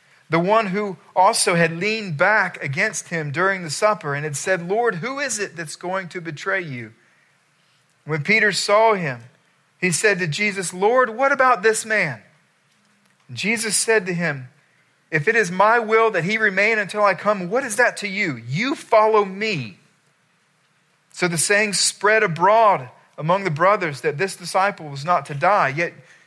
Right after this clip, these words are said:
Jesus did not say to him that he was not to die, but, "If it is my will that he remain until I come, what is that to you?"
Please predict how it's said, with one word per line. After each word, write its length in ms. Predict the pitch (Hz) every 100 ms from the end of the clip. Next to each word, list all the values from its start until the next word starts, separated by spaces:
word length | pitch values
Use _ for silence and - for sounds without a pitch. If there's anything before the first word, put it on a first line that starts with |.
| -
Jesus 360 | 175 240 220
did 160 | 185 175
not 200 | 202 175
say 300 | - 226 262
to 100 | 175
him 320 | 135 135 170 - _ _ _
that 140 | 170
he 100 | 165
was 160 | 202 156
not 220 | 185 175
to 80 | 147
die, 340 | 139 208 196
but, 240 | 160 180 180
"If 220 | 190 202
it 100 | 196
is 140 | 175
my 180 | 170 175
will 240 | 170 208 208
that 140 | 170
he 100 | 185
remain 380 | 196 180 202 196
until 220 | 175 202
I 100 | 185
come, 380 | 170 220 233 175
what 180 | 185 226
is 80 |
that 200 | 190 240 240
to 100 | 233
you?" 420 | 254 311 117